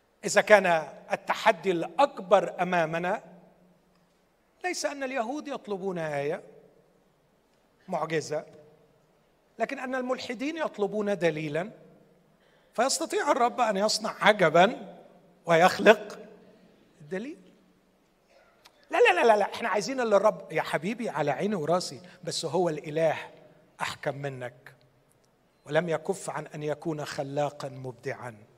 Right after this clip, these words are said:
يستطيع أن يصنع عجبًا في كل العصور.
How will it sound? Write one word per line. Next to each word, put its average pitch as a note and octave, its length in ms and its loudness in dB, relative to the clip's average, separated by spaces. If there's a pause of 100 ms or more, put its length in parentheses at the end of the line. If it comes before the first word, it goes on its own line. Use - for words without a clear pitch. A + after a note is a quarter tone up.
(680)
يستطيع C#3 580 -6
أن C#3 80 -10
يصنع C3+ 520 -6
عجبًا B2 380 -8 (160)
في - 160 -12
كل G#3+ 340 -10
العصور. - 600 -14